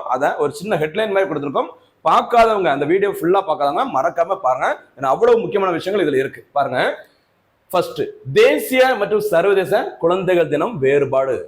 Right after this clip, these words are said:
ஓகேவா? இந்தியாவுல தேசிய குழந்தைகள் தினம், இன்டர்நேஷனல் லெவல்ல அந்த குழந்தைகள் தினம் எப்படி கொண்டாடுறாங்க, எப்போது முதல் கொண்டாடப்படுகிறது,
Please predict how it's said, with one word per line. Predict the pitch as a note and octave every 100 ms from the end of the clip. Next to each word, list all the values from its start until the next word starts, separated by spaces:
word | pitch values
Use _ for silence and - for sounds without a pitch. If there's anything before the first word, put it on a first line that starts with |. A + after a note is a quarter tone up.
| -
ஓகேவா? | G#3+ A3+
இந்தியாவுல | D3 E3+ E3+ G3+ D#3
தேசிய | D#3+ E3 D3+
குழந்தைகள் | D3 C#3 C3+
தினம், | G#3+ - - _
இன்டர்நேஷனல் | F3 G#3 G3 F3 E3
லெவல்ல | D#3 C4 - -
அந்த | C#3 D3 C3+ C3
குழந்தைகள் | E3 D#3 C#3+
தினம் | G#3 F3+
எப்படி | C#3+ D3+ E3+ -
கொண்டாடுறாங்க, | B2+ C3 B2+ C3+ C4 - - - F3
எப்போது | E3+ A#3+ G#3
முதல் | F#3+ B3+
கொண்டாடப்படுகிறது, | E3 D#3 C#3 C3+ C3 C3+